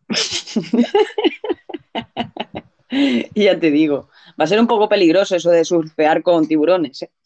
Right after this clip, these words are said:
<laughs> Todo hay que, hay que decirlo.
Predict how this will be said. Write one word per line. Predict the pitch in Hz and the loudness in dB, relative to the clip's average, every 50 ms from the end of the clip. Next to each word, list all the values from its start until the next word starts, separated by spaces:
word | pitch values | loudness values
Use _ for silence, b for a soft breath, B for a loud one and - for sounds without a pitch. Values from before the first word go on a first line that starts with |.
| _ - | _ -8
<laughs> | 226 - - 262 220 202 320 311 - - 339 - - 320 - - - 240 - _ - - _ _ - - - - - - - _ _ _ _ | -6 -4 -2 -2 -2 -2 -2 -2 -2 -2 -4 -2 -4 -6 -8 -10 -14 -18 -18 _ -20 -20 _ _ -20 -18 -18 -18 -18 -20 -20 _ _ _ _
Todo | - 147 160 | -2 0 0
hay | 165 160 143 | 0 0 0
que, | 160 151 143 139 135 127 143 - | 2 2 2 0 0 -2 -6 -6
hay | - 160 151 | -6 -6 -4
que | 143 - 143 | -4 -4 -2
decirlo. | 139 143 147 - 147 143 - - - | -2 -2 -4 -4 -6 -8 -8 -12 -20